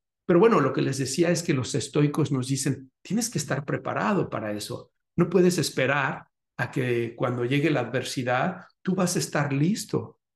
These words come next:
A ellos les gustaba mucho el box y entonces ponían como ejemplo a los boxeadores, que los boxeadores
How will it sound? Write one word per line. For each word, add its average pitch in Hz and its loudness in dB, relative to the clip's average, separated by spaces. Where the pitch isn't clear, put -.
A 135 0
ellos 151 4
les 151 -2
gustaba 147 2
mucho 151 4
el 127 -2
box 175 0
y 131 -2
entonces 131 -2
ponían 131 0
como 139 2
ejemplo 135 -2
a 139 -2
los 120 -2
boxeadores, 135 -2
que - -6
los 120 -4
boxeadores 131 -4